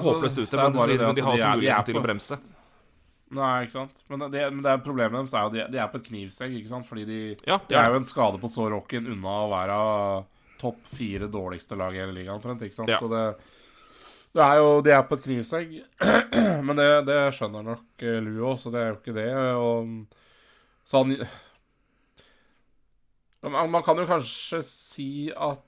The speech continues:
Speaker 1: det han gjør nå, er jo også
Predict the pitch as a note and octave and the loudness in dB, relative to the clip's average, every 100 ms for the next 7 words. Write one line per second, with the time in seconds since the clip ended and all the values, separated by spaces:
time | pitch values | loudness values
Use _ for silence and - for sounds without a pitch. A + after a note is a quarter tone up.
0 | _ - B2+ B2 C#3+ C#3 B2+ A#2 B2+ C3+ | _ -4 0 2 2 0 0 2 2 0
1 | B2+ B2 C#3 D#3+ C3 _ _ _ _ _ | -2 -2 0 -2 -4 _ _ _ _ _
2 | _ _ _ _ _ _ - A#2 G#2+ G#2+ | _ _ _ _ _ _ 0 4 6 4
3 | C3 C#3 C#3 - - B2+ - - - B2+ | 2 0 -2 -6 -8 -8 -8 -10 -8 -2